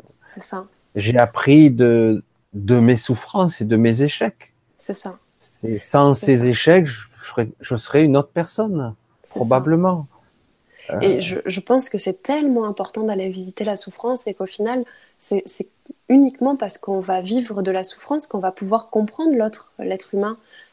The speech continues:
Speaker 1: euh, qui va peut-être vivre d'autres souffrances qui seront peut-être peut-, pas forcément les mêmes, mais en tout cas, le,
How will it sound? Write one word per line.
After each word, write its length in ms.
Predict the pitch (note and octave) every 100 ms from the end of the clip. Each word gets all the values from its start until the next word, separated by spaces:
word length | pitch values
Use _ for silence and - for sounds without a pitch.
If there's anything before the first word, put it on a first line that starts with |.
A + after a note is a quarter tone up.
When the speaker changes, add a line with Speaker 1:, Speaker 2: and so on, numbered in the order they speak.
| -
Speaker 1:
euh, 100 | F3+
qui 180 | - F#3
va 180 | F#3+
peut-être 460 | F#3+ G3 G3+ G#3 G#3
vivre 400 | F#3 G#3+ G3+ G3+
d'autres 300 | F#3+ G3+ G#3
souffrances 580 | G3+ G#3 - B3+ C4+ -
qui 160 | -
seront 240 | G3 - F#3+
peut-être 340 | F#3+ G3+ G#3 _
peut-, 120 | G3 - _ _ -
pas 120 | G#3+
forcément 360 | A3 G#3+ G#3+
les 120 | G#3+ A3+
mêmes, 280 | D#4+ D4
mais 180 | G3 F#3 F3+ - - -
en 80 | F#3+
tout 120 | -
cas, 140 | A#3+
le, 280 | B3 A3 G3